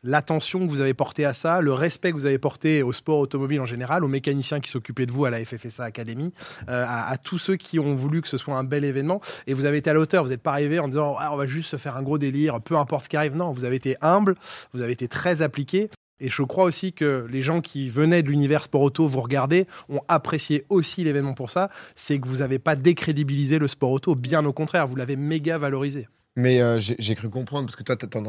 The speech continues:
Speaker 2: avais parlé sur, sur le plateau, que les, les pilotes ont aussi, euh, suivi. Charles Leclerc qui,
Speaker 1: Ouais.
Speaker 2: euh, qui t'avait envoyé un message, qui voulait revoir, euh, le, la, la pole de, de De Piero.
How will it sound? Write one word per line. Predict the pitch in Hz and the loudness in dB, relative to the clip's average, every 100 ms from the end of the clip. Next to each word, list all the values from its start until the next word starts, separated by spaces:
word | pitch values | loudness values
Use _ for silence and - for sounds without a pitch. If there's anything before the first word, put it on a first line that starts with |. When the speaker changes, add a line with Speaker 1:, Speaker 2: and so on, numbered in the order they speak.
| 110 | -6
Speaker 2:
avais | 107 | -6
parlé | 101 113 120 | -4 -2 -2
sur, | - 117 107 | -4 -4 -4
sur | - | -4
le | 117 117 | -6 -4
plateau, | 143 135 165 160 | -6 -4 -4 -4
que | 127 113 - - | -6 -6 -10 -8
les, | - 117 | -2 0
les | 120 123 | 0 -2
pilotes | - 131 127 | -2 -4 -4
ont | 127 | -8
aussi, | 120 113 131 | -8 -8 -4
euh, | 123 | -2
suivi. | 117 - 147 175 | -2 -2 0 0
Charles | - 123 | 0 0
Leclerc | 127 120 143 | 0 0 2
qui, | 147 311 | 4 4
Speaker 1:
Ouais. | |
Speaker 2:
euh, | - | 2
qui | 190 | 0
t'avait | 107 120 | 0 2
envoyé | 123 120 127 127 | 4 4 4 2
un | 127 | 2
message, | 127 147 135 | 2 2 2
qui | - | -2
voulait | 110 123 | -6 -4
revoir, | 135 131 123 143 135 - - - | -4 -4 2 4 4 -2 -18 -12
euh, | 120 | -10
le, | 120 123 123 120 120 | -8 -8 -8 -8 -6
la, | 120 | -4
la | 113 127 127 | -2 -2 0
pole | - 156 | 2 2
de, | 135 131 | 2 2
de | 123 | 2
De | 127 | 2
Piero. | 131 - 165 202 | 2 6 6 4